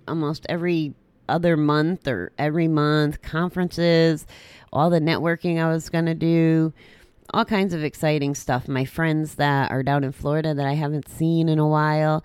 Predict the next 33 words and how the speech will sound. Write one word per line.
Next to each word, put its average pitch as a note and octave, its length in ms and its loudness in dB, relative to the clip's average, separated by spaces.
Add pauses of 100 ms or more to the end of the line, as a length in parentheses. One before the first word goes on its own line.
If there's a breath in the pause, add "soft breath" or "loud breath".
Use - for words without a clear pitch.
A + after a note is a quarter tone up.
(300 loud breath)
like, D3+ 160 -6
just - 420 -8
so E3 380 8
many D3 680 0 (920)
trips - 480 -6
and C3+ 380 -2 (600)
exciting D#3 540 -2
stuff - 300 -4
in E3 100 -4
twenty C3+ 320 -2
twenty. B2 340 -2
And B2+ 140 0
then B2+ 160 -2
bam, E3+ 580 0 (880 soft breath)
nope, C#3 540 0 (500)
everything E3+ 520 -4
just D#3+ 240 -10
kept F3+ 220 -2
getting F3 260 -4
canceled, E3 640 -6
kept - 240 -10
getting - 220 -12
canceled. E3+ 580 -6
And A#2+ 200 -8 (440 loud breath)
in G2 140 -2
the G#2 60 0
beginning, F#3+ 360 2
I D#3 80 4
was E3+ 300 2
frustrated, C#3 580 -2
I C3+ 140 0
will D3 140 -2
say, C#3+ 420 -2